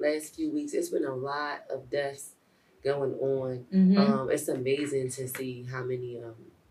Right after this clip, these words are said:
Speaker 1: deaths are involving women and children
Speaker 2: Mm-hmm.
Speaker 1: recently. It's scary.
Speaker 2: Mm-hmm.
Speaker 1: Um,
Speaker 2: Yeah,
Speaker 1: and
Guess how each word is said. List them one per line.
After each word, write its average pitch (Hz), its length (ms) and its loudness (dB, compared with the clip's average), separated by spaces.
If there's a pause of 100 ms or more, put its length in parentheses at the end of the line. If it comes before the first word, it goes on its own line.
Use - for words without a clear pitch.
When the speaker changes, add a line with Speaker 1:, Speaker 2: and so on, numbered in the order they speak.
(520)
Speaker 1:
deaths 131 300 2
are 127 100 -4
involving 120 520 -4 (120)
women 123 220 0
and 104 140 -6
children 127 500 -2
Speaker 2:
Mm-hmm. 175 560 0
Speaker 1:
recently. 123 360 -4
It's 127 160 -4
scary. - 460 -2 (160)
Speaker 2:
Mm-hmm. 156 580 -6 (520)
Speaker 1:
Um, 135 140 2
Speaker 2:
Yeah, 180 180 8
Speaker 1:
and 160 200 2